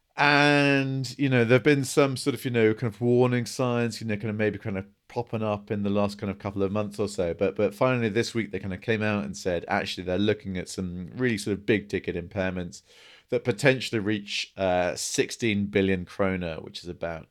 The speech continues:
two point three billion dollars. So I think, you know, sort of first up,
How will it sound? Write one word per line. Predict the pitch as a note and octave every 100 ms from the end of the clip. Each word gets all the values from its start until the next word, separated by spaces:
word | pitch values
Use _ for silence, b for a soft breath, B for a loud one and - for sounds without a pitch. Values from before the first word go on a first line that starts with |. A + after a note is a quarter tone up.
| -
two | - F2
point | - F2 D#2+
three | - E2+ E2+
billion | - E2+ E2 E2
dollars. | E2 E2 D#2+ - _ B B B B _ _ _ _ _ _ _ -
So | C3+ D3
I | C#3+
think, | D3+ D#3
you | D3
know, | B2
sort | B2+ B2+
of |
first | - D#3+ D3 C#3
up, | B2+ -